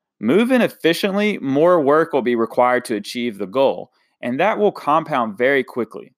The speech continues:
Inefficient movement will always compromise performance and create the potential for pain and injury.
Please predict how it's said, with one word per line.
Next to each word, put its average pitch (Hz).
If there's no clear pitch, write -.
Inefficient 226
movement 143
will 120
always 156
compromise 127
performance 135
and 123
create 131
the 117
potential 131
for 110
pain 131
and 101
injury. 98